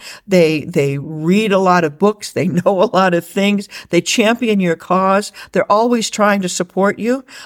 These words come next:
Those are the kinds of people that you need to have around you in order to step up into this kind of, of design business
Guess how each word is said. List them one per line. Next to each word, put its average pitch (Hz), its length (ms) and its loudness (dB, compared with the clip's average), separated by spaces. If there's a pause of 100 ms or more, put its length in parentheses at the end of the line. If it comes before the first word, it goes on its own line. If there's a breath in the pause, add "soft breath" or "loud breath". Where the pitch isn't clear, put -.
(120)
Those 311 340 0
are 349 80 0
the 247 120 0
kinds 254 440 0
of 220 180 -2
people 202 580 0 (220 loud breath)
that 190 120 -2
you 247 220 0
need 262 200 0
to 233 40 -2
have 208 260 -2
around 233 540 0
you 160 220 -2 (200 loud breath)
in 220 140 0
order 233 300 2
to 208 100 0
step - 520 -2
up 277 320 -4
into 202 360 2
this 185 180 0
kind 180 380 0
of, 151 200 -6 (140)
of 165 180 -4
design 226 360 -2
business 156 440 -4